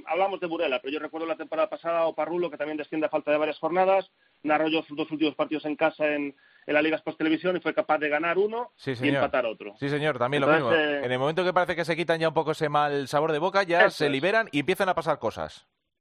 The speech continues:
Speaker 1: Porque además
Speaker 2: Exactamente.
Speaker 1: este perfil de partidos, a lo mejor eres menos solvente defensivamente, pero eres, estás más suelto en ataque.
Speaker 2: Claro, claro.
Speaker 1: Porque te, porque te liberas. Y, por ejemplo, Burela, que tiene un problema gravísimo con el gol, antes, antes, mm, me, me olvidaba comentar eso, tenía un problema gravísimo con el gol, pero bueno,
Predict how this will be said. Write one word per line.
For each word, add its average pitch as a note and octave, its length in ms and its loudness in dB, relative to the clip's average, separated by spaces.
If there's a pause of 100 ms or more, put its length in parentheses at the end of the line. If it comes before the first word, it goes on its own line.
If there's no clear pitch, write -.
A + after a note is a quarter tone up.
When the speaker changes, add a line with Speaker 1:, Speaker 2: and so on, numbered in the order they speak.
(580)
Speaker 1:
Porque A#2+ 180 -4
además D#3+ 40 -4
Speaker 2:
Exactamente. E3+ 320 2
Speaker 1:
este G#3 140 -2
perfil G#3 280 -4
de G#3 80 2
partidos, A3+ 720 -2 (300)
a B2+ 140 -4
lo D#3+ 80 0
mejor G3+ 320 2
eres G3+ 260 0
menos G3+ 280 -4
solvente G3 400 0
defensivamente, G3 680 -2
pero F#3+ 140 0
eres, F#3+ 240 -4
estás F3+ 240 -4
más F3+ 200 -2
suelto E3 320 0
en A#2 80 -4
ataque. G#2 380 -6
Speaker 2:
Claro, G#2 360 0 (360)
claro. A#2+ 200 0
Speaker 1:
Porque C#3+ 100 0
te, D3+ 160 2
porque D3 300 0
te D3 140 -2
liberas. D3 600 -2 (260)
Y, - 100 -4
por C#3+ 100 -2
ejemplo, D#3 320 0
Burela, D#3+ 340 2
que A#2+ 80 -14
tiene B2+ 160 -10
un C3 80 -8
problema C3+ 320 -2
gravísimo B2+ 520 -4
con C3 100 -2
el C3+ 100 0
gol, F#3+ 280 4 (300)
antes, B2+ 320 -4 (200)
antes, C3 260 -2
mm, C3 600 -6
me, B2 240 0
me B2+ 140 -2
olvidaba B2+ 240 4
comentar C3+ 300 -2
eso, D3+ 140 -8
tenía C3+ 160 0
un C3+ 80 -2
problema C#3 260 2
gravísimo C3+ 440 -2
con C3 100 0
el C#3 80 2
gol, D#3+ 140 0
pero A#2+ 120 -6
bueno, A#2 140 -4